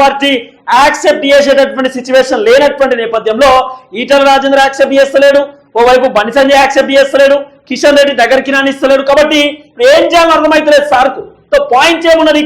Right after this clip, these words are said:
కేసీఆర్కి ఇంకో బాధ ఏంది? చంద్రబాబు నాయుడు కేసీఆర్ అసలే దగ్గరికి రానియడు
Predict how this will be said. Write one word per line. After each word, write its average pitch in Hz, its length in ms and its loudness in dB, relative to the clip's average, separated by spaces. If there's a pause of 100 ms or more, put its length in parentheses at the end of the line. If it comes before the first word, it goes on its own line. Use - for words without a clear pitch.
కేసీఆర్కి 294 460 0
ఇంకో 311 200 0
బాధ 294 180 2
ఏంది? 277 160 -2 (340)
చంద్రబాబు 311 520 2
నాయుడు 294 300 2 (120)
కేసీఆర్ 277 440 0
అసలే 311 280 0
దగ్గరికి 302 300 0
రానియడు 240 280 -4